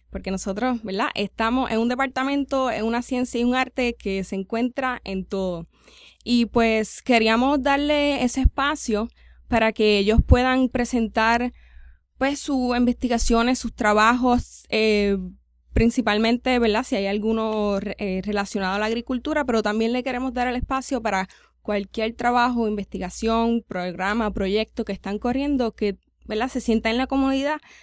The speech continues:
de, de presentarlo allí. Se estarían dividiendo la, las facultades, va a ser una carpa, y por día,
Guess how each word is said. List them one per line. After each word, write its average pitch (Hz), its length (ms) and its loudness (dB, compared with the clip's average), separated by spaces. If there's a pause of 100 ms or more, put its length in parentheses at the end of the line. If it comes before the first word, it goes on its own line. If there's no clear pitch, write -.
(160)
de, 202 520 4
de 185 100 4
presentarlo 190 600 -2
allí. 175 260 -2 (560)
Se 208 400 2
estarían 226 1040 2
dividiendo 247 720 0
la, 196 340 2
las 196 180 -2
facultades, 254 720 -4 (160)
va 196 60 -6
a - 20 -6
ser 220 140 -6
una 240 120 -2
carpa, 294 460 -4 (680)
y 226 200 0
por 214 240 -2
día, 285 360 0